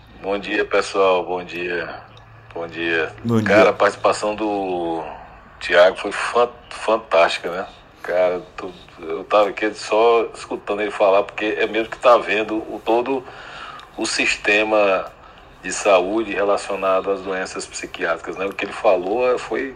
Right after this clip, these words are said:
Speaker 1: assertivo demais, assim. Esse é um dos grandes problemas que a gente tem hoje, né? Os hospitais gerais, quando a gente tem um, é, paciente psiquiátrico pra internar,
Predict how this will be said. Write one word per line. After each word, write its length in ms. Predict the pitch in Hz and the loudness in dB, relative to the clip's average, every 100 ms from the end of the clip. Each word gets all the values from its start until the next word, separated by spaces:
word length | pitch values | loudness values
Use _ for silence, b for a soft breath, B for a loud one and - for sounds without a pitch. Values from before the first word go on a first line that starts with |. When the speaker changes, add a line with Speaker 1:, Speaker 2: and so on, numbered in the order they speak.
| - | -6
Speaker 1:
assertivo 560 | 104 - 143 - 117 110 | -6 -4 -4 -6 -10 -10
demais, 500 | 104 92 98 98 92 | -6 0 2 0 -4
assim. 320 | 87 - 82 - - B B B B B - | -12 -14 -18 -20 -20 B B B B B -6
Esse 200 | 190 - | -2 0
é 20 | |
um 60 | 147 | -2
dos 160 | 143 | -4
grandes 240 | - 127 - | -2 -4 0
problemas 420 | 160 120 98 98 | 0 0 0 -2
que 120 | - | -4
a 40 | 92 | -4
gente 280 | 95 - | -6 -8
tem 300 | - 92 87 - - - - | -2 -2 -2 -8 -20 -18 -8
hoje, 380 | 85 90 87 | -4 -4 -4
né? 160 | 87 - - B B B B B - | -8 -10 -12 B B B B B -4
Os 60 | |
hospitais 380 | 110 107 107 104 | -2 0 2 2
gerais, 360 | 101 90 110 117 | 2 4 2 0
quando 200 | - 123 | -2 -4
a 80 | |
gente 260 | 113 - - | -4 -8 -6
tem 240 | - 113 | -2 -2
um, 400 | 120 113 92 85 - - - - - - | -2 -4 -8 -10 -14 -18 -20 -20 -18 -14
é, 260 | 85 82 | -10 -10
paciente 380 | 82 90 - 92 | -6 -6 -6 -10
psiquiátrico 580 | - - - 87 85 - - | -10 -10 -2 0 0 -6 0
pra 320 | 92 107 110 | 4 6 4
internar, 840 | 98 90 90 78 82 98 110 - | 0 -2 -2 -2 0 2 2 -2